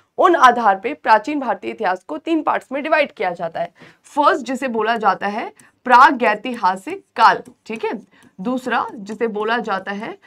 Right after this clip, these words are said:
आद्य ऐतिहासिक काल और तीसरा जिसे बोला जाता है ऐतिहासिक काल, ठीक है।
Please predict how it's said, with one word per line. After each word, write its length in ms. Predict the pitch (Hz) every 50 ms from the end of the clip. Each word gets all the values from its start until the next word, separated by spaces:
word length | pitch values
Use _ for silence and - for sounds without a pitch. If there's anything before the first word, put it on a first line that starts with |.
| _ _ _ _ _ - -
आद्य 340 | 240 269 302 277 262 294
ऐतिहासिक 800 | 339 - - 233 220 220 - 233 220 220 208 208 - - 247 247 -
काल 220 | - 196 156 - - _ _ _ _ _ _ _ -
और 120 | - 226 240
तीसरा 560 | 226 - 285 285 294 285 269 220 226 - - -
जिसे 300 | 214 190 214 220 247 226
बोला 300 | 214 214 208 202 214 226
जाता 340 | 202 202 202 - - - 196
है 240 | 196 220 - 359 - _ _ _ _ _ _ -
ऐतिहासिक 800 | 185 220 247 240 - 302 285 226 220 208 208 - - 196 196 -
काल, 220 | - 170 156 143 - -
ठीक 160 | 220 214 214
है। 180 | 339 330 233